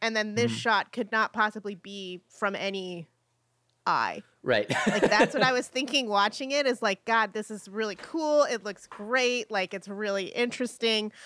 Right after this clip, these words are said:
Speaker 1: But is it undercutting the main theme of the <laughs> film, which is, like, you know, eyes, both human and, you know, digital or whatever, seeing things?
Speaker 2: Right.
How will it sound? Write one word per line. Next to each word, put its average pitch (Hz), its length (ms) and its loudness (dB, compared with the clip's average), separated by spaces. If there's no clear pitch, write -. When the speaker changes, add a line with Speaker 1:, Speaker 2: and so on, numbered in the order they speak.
Speaker 1:
But 233 300 2
is 247 220 -2
it 254 140 0
undercutting 208 640 -2
the 190 120 -6
main 196 360 -6
theme 202 400 -8
of 180 180 -6
the 214 100 0
<laughs> - 20 0
film, 269 580 2
which - 260 -4
is, 247 200 -2
like, 220 380 -4
you 233 120 -4
know, 185 340 -2
eyes, 226 420 2
both 220 260 -2
human 226 520 -6
and, 202 540 -4
you 208 140 -10
know, 180 320 -8
digital 208 400 2
or 190 100 2
whatever, 180 580 -2
seeing 196 460 -8
things? 120 440 -12
Speaker 2:
Right. 98 320 -2